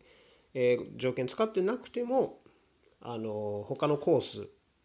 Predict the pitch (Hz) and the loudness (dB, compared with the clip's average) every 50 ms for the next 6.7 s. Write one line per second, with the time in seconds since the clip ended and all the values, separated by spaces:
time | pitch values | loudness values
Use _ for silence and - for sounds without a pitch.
0 | _ _ _ _ - 131 131 117 - - 123 127 185 220 202 - - - - _ | _ _ _ _ -2 -2 0 0 -2 -4 2 6 6 6 6 6 2 -8 -10 _
1 | - 123 - 170 180 208 233 262 247 202 180 202 226 226 180 113 87 110 123 120 | -8 -4 -2 0 0 0 0 0 0 0 0 0 -2 -2 -2 -4 -4 -4 -2 0
2 | 120 113 - - 117 113 113 113 - - _ - 104 95 - - _ _ _ _ | 0 0 -2 -2 -2 -2 -2 -4 -6 -10 _ -16 -14 -14 -14 -16 _ _ _ _
3 | _ _ _ _ _ _ _ _ _ _ - 208 226 190 - - - _ - - | _ _ _ _ _ _ _ _ _ _ 0 2 2 2 0 -4 -10 _ -10 -4
4 | - 135 123 120 120 - 127 117 117 113 - - - 120 110 113 127 156 147 160 | 0 0 0 0 0 -2 -2 -2 -2 -4 -4 -4 -4 -4 -2 0 0 2 2 4
5 | 160 - - - - 208 240 226 - - - - 165 180 175 - 127 113 104 - | 2 2 0 -2 -2 -2 -2 -2 -4 -4 -6 -4 -4 -4 -4 -4 -4 -4 -4 -4
6 | - 107 101 - - 117 110 107 107 104 107 104 101 98 | -6 -8 -8 -8 -8 -8 -8 -8 -8 -8 -8 -8 -8 -10